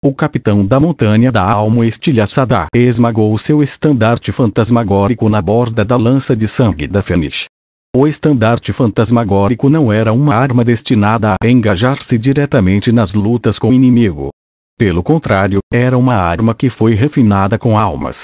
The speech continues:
e confiava nesses fantasmas para atacar. Não era uma arma feita de metal divino, mas sim da madeira de um pessegueiro de dez mil anos e seda fantasmagórica.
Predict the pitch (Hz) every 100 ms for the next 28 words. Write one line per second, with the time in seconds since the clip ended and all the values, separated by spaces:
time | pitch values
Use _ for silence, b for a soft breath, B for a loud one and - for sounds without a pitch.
0 | - 135 147 147 156 95 101 104 127 135
1 | 139 - 127 104 113 107 95 117 120 -
2 | 131 139 147 151 127 95 - - _ _
3 | _ _ 113 139 113 101 110 110 135 151
4 | 120 135 120 - 107 95 95 117 120 113
5 | 110 92 87 117 127 120 113 - 107 143
6 | 139 - 143 135 123 110 78 110 135 135
7 | 120 113 143 113 - 107 107 110 107 117
8 | 95 107 120 104 107 113 123 135 127 131
9 | 151 143 131 127 101 110 120 117 113 87
10 | 69 -